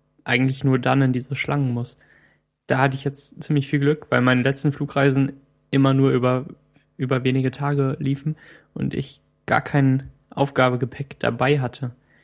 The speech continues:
Ich kann mich gar nicht erinnern, wann zuletzt Aufgabegepäck, hm, das müsste, ja, vor, vor fünf Jahren oder so gewesen sein. Da war ich, da bin ich noch nicht alle-, allein geflogen, sondern mit meinen Eltern. Und, ähm,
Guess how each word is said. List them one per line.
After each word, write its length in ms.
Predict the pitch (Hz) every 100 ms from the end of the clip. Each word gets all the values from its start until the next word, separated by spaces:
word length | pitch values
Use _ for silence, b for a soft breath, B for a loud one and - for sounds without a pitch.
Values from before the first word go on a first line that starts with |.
| b
Ich 60 |
kann 140 | - 151
mich 100 | 147
gar 100 | 123
nicht 160 | 135
erinnern, 500 | 135 - 151 156 123
wann 400 | 120 127 160 175 -
zuletzt 1000 | - - 127 123 143 - - - - - _ _ _ _ _ _ _ _ _ _ _ _
Aufgabegepäck, 840 | - - - - 131 135 135 139 - -
hm, 320 | 151 202 131 120
das 180 | 135 139
müsste, 580 | 143 151 - 180 175 - _ _ _
ja, 240 | - 127 135
vor, 260 | - -
vor 160 | - 147
fünf 240 | 165 170
Jahren 220 | 156 151
oder 220 | 131 127 123
so 240 | 123 135 - -
gewesen 340 | - 131 131 123
sein. 260 | 127 123 120
Da 240 | - 131
war 80 | 127
ich, 120 | 131 - -
da 180 | - 135
bin 60 | 139
ich 60 |
noch 80 | 139
nicht 140 | 135
alle-, 300 | 135 131 131
allein 280 | 131 131 131
geflogen, 400 | 131 - 127 123
sondern 300 | 127 127 127
mit 140 | 131 -
meinen 140 | 135
Eltern. 320 | 135 135 143 B B B B B
Und, 440 | - 127 123 120
ähm, 220 | - 120